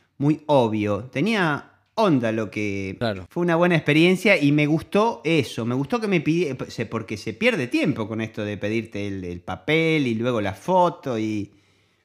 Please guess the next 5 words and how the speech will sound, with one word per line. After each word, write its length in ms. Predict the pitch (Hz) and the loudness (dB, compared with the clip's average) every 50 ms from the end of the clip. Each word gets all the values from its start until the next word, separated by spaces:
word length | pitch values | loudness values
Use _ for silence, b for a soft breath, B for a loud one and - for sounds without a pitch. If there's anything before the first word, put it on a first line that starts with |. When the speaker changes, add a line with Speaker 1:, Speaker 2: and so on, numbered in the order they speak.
| b b _ | b b _
Speaker 1:
Pero 200 | - 120 123 131 | -8 -6 -4 -4
estuvo 280 | 139 - - 247 151 | -4 -4 -2 0 2
bueno, 460 | 120 113 113 113 110 104 98 90 85 - - - _ _ _ _ _ _ _ _ _ | 4 4 4 2 2 0 -2 -2 -6 -8 -12 -18 _ _ _ _ _ _ _ _ _
estuvo 220 | _ - 196 160 127 | _ -8 -4 -2 0
bueno. 320 | 117 107 98 92 90 98 | 2 2 2 0 -2 -4